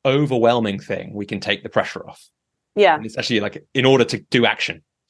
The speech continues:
Speaker 2: Yes.
Speaker 1: And then, like, it sounds like the second maternity leave timing with the Coaching Academy was like,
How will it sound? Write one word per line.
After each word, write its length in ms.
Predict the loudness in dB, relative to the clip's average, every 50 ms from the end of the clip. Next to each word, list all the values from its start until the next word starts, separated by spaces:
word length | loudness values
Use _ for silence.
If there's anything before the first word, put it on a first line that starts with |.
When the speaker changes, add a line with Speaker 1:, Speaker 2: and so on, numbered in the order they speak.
| _ -20 -6 0
Speaker 2:
Yes. 260 | 2 2 2 2 -2 -6
Speaker 1:
And 80 | -6 -4
then, 160 | -2 0 2
like, 200 | 2 2 0 0
it 100 | -2 0
sounds 260 | 2 2 2 0 -2
like 260 | -2 -2 -2 -2 -4 _
the 460 | -6 -2 0 0 0 0 -2 -4 -6 _ _ _ _ _ _ _ _ _ _ _ -12 -12 -6
second 360 | -2 -2 -2 0 2 0 2
maternity 600 | 0 0 2 2 4 4 4 0 -2 -2 -4 -2
leave 640 | -2 -2 0 0 0 2 2 0 0 0 -2 -4 -6
timing 400 | -4 -2 0 2 2 2 2 2
with 160 | 0 0 0
the 80 | -2 0
Coaching 340 | 0 0 0 0 -2 -6
Academy 380 | -4 -2 -2 -2 0 0 -2 -2
was 160 | -2 -2 -2
like, 320 | 0 0 0 0 -2 -4